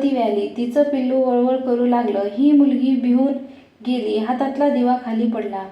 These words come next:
पोराची शेपटी भाजली. नागिन रागावली. तिनं सर्व हकीकत नवऱ्याला सांगितली. तो म्हणाला, "तिला लवकरच सासरी पोहोचव."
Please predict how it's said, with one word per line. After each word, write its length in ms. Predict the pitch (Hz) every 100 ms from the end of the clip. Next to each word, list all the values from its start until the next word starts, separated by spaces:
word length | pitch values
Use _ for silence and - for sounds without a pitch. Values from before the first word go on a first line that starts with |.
| - - _ -
पोराची 440 | 247 247 240 269
शेपटी 380 | 269 262 247 254
भाजली. 520 | 233 226 220 202 - 208
नागिन 420 | 220 220 254 247
रागावली. 520 | 226 214 208 196 - 247
तिनं 240 | 254 269
सर्व 280 | 254 277 285
हकीकत 520 | 254 240 233 247 247
नवऱ्याला 420 | 226 208 214 233
सांगितली. 540 | 233 226 208 208 208 208 - - _ -
तो 120 | 269
म्हणाला, 600 | 277 262 233 214 208 190 196 - - _ _
"तिला 260 | 262 262 269
लवकरच 760 | 262 262 - 240 254 262 262 -
सासरी 320 | 240 226 262
पोहोचव." 540 | 262 226 214 208 196